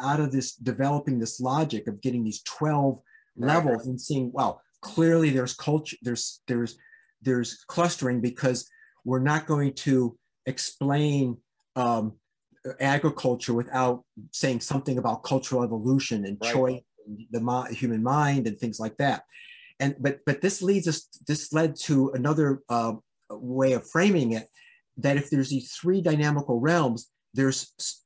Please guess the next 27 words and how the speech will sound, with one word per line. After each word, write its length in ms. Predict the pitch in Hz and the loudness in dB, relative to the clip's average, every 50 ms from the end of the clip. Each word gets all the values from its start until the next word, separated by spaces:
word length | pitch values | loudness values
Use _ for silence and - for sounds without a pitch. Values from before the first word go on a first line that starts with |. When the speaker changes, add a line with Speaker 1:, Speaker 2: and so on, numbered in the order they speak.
| _ _ | _ _
Speaker 1:
some 400 | - - - - - 165 180 208 | -8 -8 -4 0 2 2 4 4
of 60 | 220 | 4
the 80 | 185 165 | 4 4
levels 560 | 156 165 185 185 170 135 113 113 117 - - - | 4 4 4 4 4 2 2 0 -2 -4 -6 -4
are 100 | 120 123 | -2 -2
more 320 | 123 123 127 143 175 180 170 | 0 0 2 2 4 4 2
important 460 | 147 139 - - 160 156 - 135 117 | 2 0 -2 -2 -2 0 0 0 -2
than 160 | 127 123 - | -4 -4 -2
other 380 | - 131 135 139 131 123 117 113 - _ - | 0 0 0 0 0 -2 -2 -4 -8 _ -4
levels 460 | 123 131 135 123 107 87 73 73 - | -2 0 0 0 -2 -4 -8 -8 -10
of 120 | 107 - | -12 -10
combogenesis, 880 | - - 120 110 101 113 110 - 131 127 131 123 - - 85 82 - - - - _ _ _ _ - | -6 -4 -2 -2 -2 -2 -2 -2 -2 -2 -2 -4 -4 -6 -10 -10 -12 -14 -20 -20 _ _ _ _ -10
because 300 | 117 - - 123 120 - | -8 -4 -4 -4 -2 0
some 140 | - 175 196 | 0 0 2
of 60 | 190 | 2
the 80 | 175 | 2
levels 320 | 143 143 139 139 131 123 123 | 2 4 2 2 0 0 -4
of 120 | 120 - | -6 -4
combogenesis 800 | - 147 131 123 120 120 113 135 131 135 147 139 - - 117 110 - - - - _ _ _ | -2 -2 -2 0 0 -2 0 0 0 0 0 -2 -2 -2 -4 -4 -6 -12 -16 -20 _ _ _
did 220 | - 165 170 165 147 | 0 2 2 2 2
something 520 | - - 170 156 143 - 151 135 131 120 - _ _ _ | 0 0 0 0 0 0 0 0 0 -2 -6 _ _ _
so 720 | - - - - - - - - - 180 196 233 262 262 | -8 -6 -2 0 0 0 0 0 2 4 6 6 6 6
new 520 | 208 180 180 196 202 139 92 82 80 78 - _ _ _ _ _ - | 8 6 6 6 4 4 2 0 -4 -8 -10 _ _ _ _ _ -8
in 140 | 127 120 | -6 -6
terms 340 | - - 156 143 139 135 131 | -4 -2 0 2 2 2 2
of 220 | 139 131 113 107 117 | 0 -2 0 0 0
the, 320 | 127 127 123 113 - - | 0 2 0 0 -2 -4